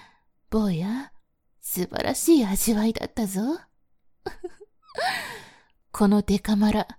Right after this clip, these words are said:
今度はマンコで味わうとしよう。さあ、坊や交代だ。そこに寝て股を開くんだ。よし、勃起したままだな。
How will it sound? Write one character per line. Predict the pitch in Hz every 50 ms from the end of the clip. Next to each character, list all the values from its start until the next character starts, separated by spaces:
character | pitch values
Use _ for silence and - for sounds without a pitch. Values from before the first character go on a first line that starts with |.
| _ _ _ _ _ _ _ _ _ _ _ -
今 | - 277 311 339
度 | 339 330
は | 262 214 180
マ | 170 208 247 311
ン | 359
コ | - 320 269
で | - 190
味 | 165 160 156 - - 180
わ | 190 208 196
う | 185 -
と | - 143
し | - - - 156 156
よ | 151
う。 | - - 208 - _ _ _ _ _ _ _ _ _ _ _ _ _ _ _ _ _ _ _ _ _ _ _
さ | - - - 196 185 190 160 - -
あ、 | - - - - - - - - -
坊 | 208 226 247 247
や | 240 214 214
交 | - - 247 247 247
代 | 254 247 247 233 226
だ。 | 233 233 - 240 247 - _ _ _ _ _ _ _ _ _ _ _ -
そ | - - 165
こ | 156 - 180
に | 180 180 180
寝 | 170 180 175
て | - 185
股 | 185 190 196 202 - 240 226
を | 202
開 | - - 165 214 220
く | - - 180
ん | 156 143
だ。 | - - - - _ _ _ _ _ _ _ _ _ _ _ _ _ _ _ _ _ _ _ _ -
よ | 226 254 277
し、 | - - - - - - - - - - - - _ _ -
勃 | 202 151 156 151 - - -
起 | - 214
し | 220 -
た | - - 247
ま | 226 226 233
ま | 226 233 240
だ | 233 196 165
な。 | 151 170 214 262 277 - -